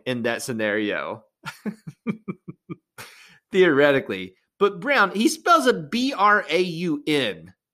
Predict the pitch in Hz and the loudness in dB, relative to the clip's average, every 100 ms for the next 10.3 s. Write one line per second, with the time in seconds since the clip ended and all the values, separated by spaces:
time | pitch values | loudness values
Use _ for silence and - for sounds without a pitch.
0 | _ _ _ _ _ _ _ _ _ _ | _ _ _ _ _ _ _ _ _ _
1 | _ - 226 233 - _ _ _ _ _ | _ -4 -4 -4 -12 _ _ _ _ _
2 | _ _ - 294 - 156 165 180 165 120 | _ _ 0 0 -4 -4 2 4 4 2
3 | 87 78 - _ _ _ _ _ _ _ | -2 -10 -20 _ _ _ _ _ _ _
4 | - 185 214 208 _ _ _ _ _ _ | -4 -2 -2 -4 _ _ _ _ _ _
5 | _ _ _ _ _ 180 180 330 349 - | _ _ _ _ _ -8 0 0 0 0
6 | 254 233 185 165 175 - 165 170 147 135 | 0 -2 -2 0 0 0 2 2 2 0
7 | 139 151 135 127 117 123 117 107 127 120 | 2 2 2 0 -2 -4 -4 -4 -4 -8
8 | 107 143 143 151 156 143 - 135 139 - | -2 0 0 4 4 4 0 0 0 -6
9 | - 131 139 143 143 151 131 123 123 131 | 0 2 2 0 -2 -4 -4 -6 -4 0
10 | 151 180 214 | 0 -2 -6